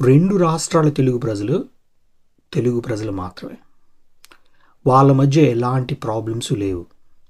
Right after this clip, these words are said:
వాళ్ళు ఎవరి పని వాళ్ళు చేసుకోవడంలో బిజీగా ఉన్నారు. మీరు సిటీలో ఉంటే సిటీలో ఉద్యోగం ఎలా చేయాలి, తర్వాత ఏం చేయాలి అన్న పనిలో బిజీగా ఉన్నారు. పల్లెటూరులో ఉంటే వ్యవసాయాలు ఏవైనా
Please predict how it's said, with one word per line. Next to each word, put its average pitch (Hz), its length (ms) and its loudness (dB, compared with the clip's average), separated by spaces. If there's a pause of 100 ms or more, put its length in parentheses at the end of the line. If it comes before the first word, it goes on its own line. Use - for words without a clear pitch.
(600)
వాళ్ళు 117 280 0
ఎవరి 110 360 0
పని 135 220 0
వాళ్ళు 135 360 2
చేసుకోవడంలో 113 400 -6
బిజీగా 101 380 -4
ఉన్నారు. 87 440 -10
మీరు 113 120 -4
సిటీలో 127 540 -2
ఉంటే 139 440 4 (360)
సిటీలో 120 400 2
ఉద్యోగం 113 440 2
ఎలా 110 160 -6
చేయాలి, 104 580 -6
తర్వాత 107 300 -8
ఏం 104 120 -6
చేయాలి 98 360 -4
అన్న 95 120 -6
పనిలో 95 280 -6
బిజీగా 90 360 -6
ఉన్నారు. 90 320 -6 (520)
పల్లెటూరులో 135 540 4
ఉంటే 156 540 2 (400)
వ్యవసాయాలు 123 560 0
ఏవైనా 120 240 -2